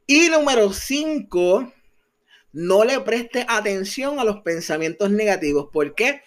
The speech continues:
Porque dicen muchos expertos en la conducta que cuando tú le prestas atención a un pensamiento negativo, ese pensamiento negativo se va a ir, se va a ir, eh, magnificando,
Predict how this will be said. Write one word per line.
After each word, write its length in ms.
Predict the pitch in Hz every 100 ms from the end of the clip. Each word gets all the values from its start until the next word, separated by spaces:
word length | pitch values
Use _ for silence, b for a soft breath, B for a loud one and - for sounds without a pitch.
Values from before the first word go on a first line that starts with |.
| B -
Porque 300 | 170 - 156
dicen 360 | 156 160 214 196
muchos 260 | 202 208
expertos 560 | 196 202 202 196 208 202
en 100 | 208
la 100 | 214
conducta 720 | 226 233 247 254 - 233 220 - b b _ -
que 540 | 233 262 226 233 240 b b -
cuando 400 | 175 180 175 170
tú 100 | 190
le 120 | 240
prestas 380 | 233 254 247 -
atención 720 | 226 220 190 202 226 220 208
a 80 | 170
un 240 | 175 202 208
pensamiento 840 | 220 226 220 196 208 220 202 208
negativo, 880 | 202 202 196 214 285 277 233 240 233 b b
ese 300 | 160 165 208
pensamiento 720 | 208 208 208 190 190 214 214
negativo 560 | 202 196 180 220 240 214
se 180 | 202 160
va 120 | 147
a 80 | 170
ir, 260 | 202 226 - B B
se 200 | - 165
va 120 | 175
a 60 | 196
ir, 320 | 240 240 214
eh, 160 | 208 190
magnificando, 1200 | 180 151 180 185 165 156 202 240 220 170 139